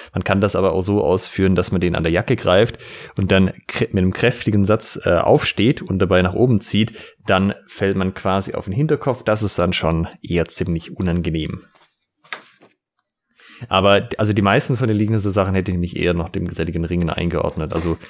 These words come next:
viele von denen, ähm, sind einfach auch so Ringtechniken, die ich einfach so mal mache, wenn ich mit irgendwie Leuten so ein bisschen zum Spaß im Stand ohne Matten ein bisschen ringe. Also das geht schon.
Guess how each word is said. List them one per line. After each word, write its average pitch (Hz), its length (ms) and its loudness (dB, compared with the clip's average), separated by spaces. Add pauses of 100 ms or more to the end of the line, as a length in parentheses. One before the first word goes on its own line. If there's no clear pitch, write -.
(260)
viele 110 200 2
von 101 160 -2
denen, 92 400 0
ähm, 82 460 -4 (500)
sind 98 540 -2
einfach 90 320 -2
auch - 280 -2
so 90 320 0
Ringtechniken, 90 800 -4
die 92 240 -8
ich - 300 -20 (260)
einfach 95 280 -4
so 92 180 -2
mal 92 180 0
mache, 87 300 -2
wenn 85 140 -4
ich - 160 -12
mit - 100 -20
irgendwie 87 220 -4
Leuten 82 260 -4
so 90 60 -8
ein 82 40 -12
bisschen 85 360 -4 (600)
zum 104 140 -4
Spaß - 540 -2
im - 160 -10
Stand 85 400 -4
ohne 87 160 0
Matten 90 220 -2
ein 87 40 -2
bisschen 82 240 -6
ringe. 85 300 0
Also 78 300 -4 (240)
das - 160 -14
geht - 160 -14
schon. 92 160 -8